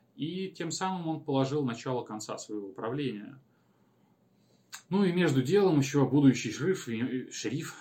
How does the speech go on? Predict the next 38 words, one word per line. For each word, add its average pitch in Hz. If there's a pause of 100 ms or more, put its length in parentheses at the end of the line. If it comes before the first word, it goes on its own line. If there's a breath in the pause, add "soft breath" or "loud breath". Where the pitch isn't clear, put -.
(140)
весьма 160
цинично 135
спасает - (560 soft breath)
Вай. 98
То -
есть 180
он 160
был, 165
должен 139
был 139
ее 135
просто 127
убить, 104
а 110
он 131
так 160 (280 soft breath)
спасает. - (720 soft breath)
И 135
кидает 190
ее 156
в -
тюрьму, 180
где 107
ее 107
будут 131
до 117
конца 131
жизни 135
трахать, 135
насиловать, 120
э, 107 (100)
пиздить, 131
э, 117
ломать 113
кости 156
и 117
так 120
далее. 113